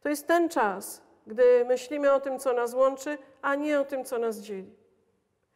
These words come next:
Nie dajmy się podzielić. Bądźmy wspólnotą. Jedną wielką, biało-czerwoną drużyną. Przecież cel, który nam przyświeca, jest wspólny.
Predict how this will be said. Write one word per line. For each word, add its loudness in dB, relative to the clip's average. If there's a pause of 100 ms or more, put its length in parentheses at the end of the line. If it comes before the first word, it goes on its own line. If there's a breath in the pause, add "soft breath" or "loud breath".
(300)
Nie -4
dajmy 2
się -10
podzielić. -16 (720)
Bądźmy 0
wspólnotą. -6 (840)
Jedną 2
wielką, 2
biało-czerwoną 2
drużyną. -8 (1040)
Przecież -6
cel, 0
który -2
nam 0
przyświeca, -6
jest -4
wspólny. -6